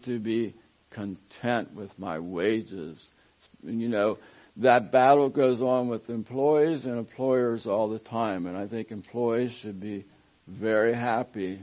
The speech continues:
with their wages. How many of you have been happy with your wages until you found out what your neighbor was making? And then all at once, <laughs> "Well, I'm getting ripped off." Were you? I thought you were happy with your wage.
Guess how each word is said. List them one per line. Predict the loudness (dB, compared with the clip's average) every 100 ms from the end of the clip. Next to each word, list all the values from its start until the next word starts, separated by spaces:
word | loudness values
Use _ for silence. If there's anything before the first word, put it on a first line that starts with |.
| -16
with | -10 -10 -10
their | -6
wages. | -4 -4 -4
How | 0 2
many | 4 2
of | 2
you | 2
have | 0
been | -2
happy | 0 2 2 0 -8
with | -6
your | -4
wages | 0 2 2 -2
until | -12 -10
you | -10 -6
found | -4 -2
out | -4 -4
what | -8 -12
your |
neighbor | -6 -2 -2 -4
was | -8 -10
making? | -10 -10 -10 -10 -8
And | -6
then | -4
all | 0 0
at | 0
once, | -2 -2 -4 -10 -16 _ -20 -20
<laughs> | -20 -20 _ _
"Well, | 12 12
I'm | 12 12
getting | 10 10 10
ripped | 10 12 12 10
off." | 12 12 12 12 6 -8 -20 _ _ _ -2
Were | 10 12 12
you? | 12
I | 12 12
thought | 12 12 10
you | 6
were | 8
happy | 10 12 10 8
with | 6 4 4
your | 0
wage. | 2 2 2